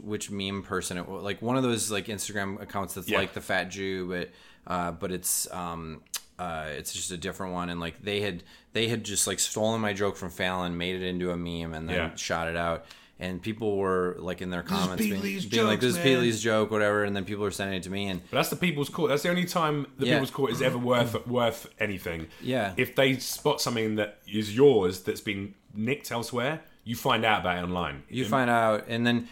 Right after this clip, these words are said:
Speaker 1: but there's nothing you can do, and I don't even think that that account took it down.
Speaker 2: Yeah.
Speaker 1: Um, it just, it's
Speaker 2: They
Speaker 1: just
Speaker 2: should have put a little credit, you know, joke, like
Speaker 1: I would love it if
Speaker 2: Yeah.
Speaker 1: they, if, if a big site like that, and, like, all comedians, I think, would like that.
Speaker 2: Yeah.
Speaker 1: If they,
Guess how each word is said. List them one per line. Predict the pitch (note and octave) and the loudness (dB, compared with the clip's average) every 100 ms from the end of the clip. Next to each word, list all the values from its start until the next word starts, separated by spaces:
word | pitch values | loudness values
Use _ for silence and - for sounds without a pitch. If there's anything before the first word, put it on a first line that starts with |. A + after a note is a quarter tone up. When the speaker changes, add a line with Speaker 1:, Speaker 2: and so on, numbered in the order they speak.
| - | -6
Speaker 1:
but | D#3+ | 0
there's | E3 D#3 | 2 4
nothing | G3 G3 | 2 4
you | D3+ | 2
can | A#2+ A2 | 4 2
do, | C3+ D3+ | 2 4
and | B2 | 2
I | |
don't | C3+ | 2
even | D#3 C#3 A#2+ | 2 2 0
think | B2 | -2
that | A2+ F#2 | -4 2
that | G#2+ G2+ | 4 4
account | - G#2+ G#2 - | 2 -2 -2 -4
took | A2 - | -6 -6
it | D2 | -8
down. | F2+ F#2 G#2 E2+ E2 F2 - | -4 -2 0 -2 -4 -8 -2
Speaker 2:
Yeah. | F#2+ E2+ | 0 0
Speaker 1:
Um, | G#2 F#2+ F2+ F2+ F2+ | 0 0 0 -2 -6
it | G2 | -6
just, | G2+ G#2 G#2+ | -4 -4 -4
it's | A2+ F#2+ | -6 -2
Speaker 2:
They | B2+ | 0
Speaker 1:
just | B2+ | 2
Speaker 2:
should | F3 | 2
have | D3 | 4
put | C3+ | 2
a | |
little | A#2+ G#2 | 2 -4
credit, | - B2+ F2 F#2 | 0 0 0 -2
you | |
know, | F2+ F2 | -2 -2
joke, | E2+ E2 G2 F#2 - - | -2 0 0 0 -4 -12
like | F2 E2 D#2+ - _ _ | -8 -8 -10 -14 _ _
Speaker 1:
I | D#3 F3+ | -2 2
would | E3+ | 4
love | D3 F3+ F#3+ | 8 8 8
it | - - | 0 -2
if | A2+ | -4
Speaker 2:
Yeah. | D#2+ | 2
Speaker 1:
they, | D3+ | 2
if, | F3+ C#3+ - | 2 0 -4
if | D3 C3+ C3+ | -4 -4 -2
a | A#2+ | -6
big | A#2+ E3 E3+ - - | -2 0 0 -4 -20
site | - - C#3+ C#3 | -8 0 2 4
like | C3+ - | 2 2
that, | A2 A2 G#2+ | 4 4 2
and, | A#2+ A#2 | 2 0
like, | G#2+ - | 0 0
all | B2 A2+ | 0 0
comedians, | B2+ G#2+ G2 F#2+ F#2 | -2 -2 -2 -4 -6
I | |
think, | F#2+ F#2+ G2 | -6 -6 -6
would | F2+ | -2
like | F2+ F2 | -2 -2
that. | F2+ E2+ E2+ - | 0 0 -2 -4
Speaker 2:
Yeah. | F2 - | -6 -4
Speaker 1:
If | A2+ | -6
they, | B2 A#2+ B2+ C3 C3 | -2 0 2 2 -2